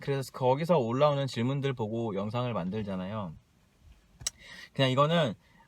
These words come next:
어, 다시 한번 재차 강조, 거듭 강조하고 싶은 부분이 있어서 여러분한테 말씀드리고자 합니다. 어, 일단,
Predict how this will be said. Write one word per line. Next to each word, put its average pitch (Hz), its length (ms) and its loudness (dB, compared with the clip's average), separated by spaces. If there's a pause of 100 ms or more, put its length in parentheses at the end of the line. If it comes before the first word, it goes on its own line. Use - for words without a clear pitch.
어, 117 260 2
다시 143 320 2
한번 139 440 4 (280)
재차 151 640 4
강조, 123 760 2 (260)
거듭 127 440 2 (160)
강조하고 131 1120 0
싶은 165 360 0
부분이 127 400 0
있어서 139 500 4 (380)
여러분한테 110 640 0
말씀드리고자 107 880 -2
합니다. 110 380 -2 (400)
어, 123 100 2
일단, 175 580 4